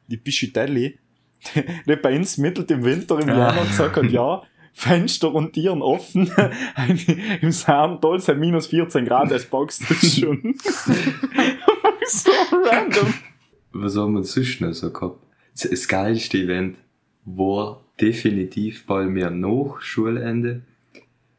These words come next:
Speaker 2: noch in der Schule drin waren, weil wir vom Social Media Team gefeiert haben. Auf dem Dach oben haben wir ein bisschen gegrillt.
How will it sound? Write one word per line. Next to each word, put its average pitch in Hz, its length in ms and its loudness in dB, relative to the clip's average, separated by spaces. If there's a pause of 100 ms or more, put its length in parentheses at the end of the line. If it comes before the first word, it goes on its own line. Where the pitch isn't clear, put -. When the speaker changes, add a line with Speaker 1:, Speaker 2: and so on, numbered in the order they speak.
(140)
Speaker 2:
noch 101 280 0
in 95 160 -2
der 92 120 0
Schule 92 280 -2
drin 101 300 -2
waren, 101 420 -2
weil 87 300 -2
wir 95 200 -4
vom 87 200 -6
Social 90 400 -2
Media 90 240 0
Team 82 320 -4
gefeiert 82 560 -6
haben. 80 240 -8
Auf 82 220 -8
dem 80 100 -4
Dach 87 240 -6
oben 92 280 -2
haben 85 120 -4
wir 85 80 -6
ein 82 60 -10
bisschen 87 280 -6
gegrillt. 95 520 -4